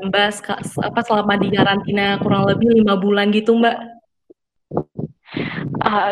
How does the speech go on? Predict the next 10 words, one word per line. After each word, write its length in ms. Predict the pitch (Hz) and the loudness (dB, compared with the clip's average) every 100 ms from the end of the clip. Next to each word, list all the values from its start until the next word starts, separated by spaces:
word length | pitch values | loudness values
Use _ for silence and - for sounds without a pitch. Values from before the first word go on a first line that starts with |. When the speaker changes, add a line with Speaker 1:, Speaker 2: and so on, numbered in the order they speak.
| 202 | -2
Speaker 2:
kabarnya 720 | 208 202 202 202 240 262 240 | -2 2 0 0 0 0 0
alhamdulillah 480 | 208 202 202 202 233 | -2 -2 -2 -2 -2
sih 320 | 269 240 185 - _ _ | -6 -6 -10 -18 _ _
masih 480 | 190 196 214 - 220 | -2 -2 -4 -8 -4
sehat-sehat 560 | 185 202 175 202 180 156 | -2 0 -2 -2 -2 -2
aja, 320 | 170 165 180 180 | -6 -2 -2 -2
masih 240 | 180 185 | -6 -6
baik-baik 480 | 170 165 165 165 175 | -2 -2 2 0 2
Speaker 1:
Amin. 240 | 160 180 | -4 0
Speaker 2:
aja 160 | 175 | 2